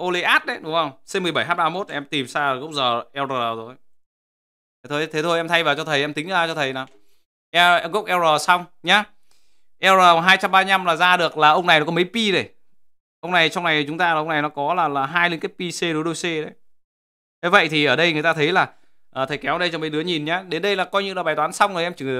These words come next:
cần nhân, ờ, ra nữa số mol brom nữa là xong thôi.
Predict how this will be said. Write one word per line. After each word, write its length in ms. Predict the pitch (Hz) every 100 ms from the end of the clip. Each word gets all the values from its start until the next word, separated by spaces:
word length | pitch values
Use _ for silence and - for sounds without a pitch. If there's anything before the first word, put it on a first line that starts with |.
| 127
cần 340 | 151 151 147 143 151 156
nhân, 260 | 175 180
ờ, 380 | 175 170 165 165
ra 300 | 165 170 165
nữa 180 | 165 170
số 140 | 180
mol 180 | 165 175
brom 300 | 160 160 165
nữa 100 | 165
là 60 | 175
xong 200 | 160 156
thôi. 160 | 156